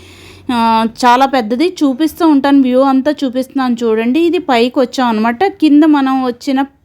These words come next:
ఆ, అది ప్లేస్ అనమాట. ఆ, కింద కూడా చూడండి ఒకసారి. ఇక్కడ గుడి దగ్గర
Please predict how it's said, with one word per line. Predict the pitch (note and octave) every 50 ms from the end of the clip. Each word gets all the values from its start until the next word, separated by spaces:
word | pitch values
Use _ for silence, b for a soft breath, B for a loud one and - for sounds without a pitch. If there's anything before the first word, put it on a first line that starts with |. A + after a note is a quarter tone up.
| _ -
ఆ, | - A#3 A3+ A3+ A3 A3 A3
అది | G#3+ A3+ B3 C4
ప్లేస్ | B3+ - B3+ A3 A3 A3+ -
అనమాట. | A#3+ G#3+ G3+ G3 G3 F#3+ F#3+ C4 F4 A#4 B4+ b b b b b b b b b b B3
ఆ, | A#3+ A#3+ A#3 A#3 A#3 A#3
కింద | - C4 B3 C4 D4+
కూడా | D4+ D#4 C#4 C4+ C#4 D#4+ D4+ -
చూడండి | C#4 A3+ A3+ A3 A3+ A#3
ఒకసారి. | A#3 A#3 - B3+ A3 A3+ B3+ F4
ఇక్కడ | F4+ - D4+ D4 - F#4+ F#4+
గుడి | D4+ B3 B3+ A#3 A#3+
దగ్గర | A#3 A#3 G#3+ B3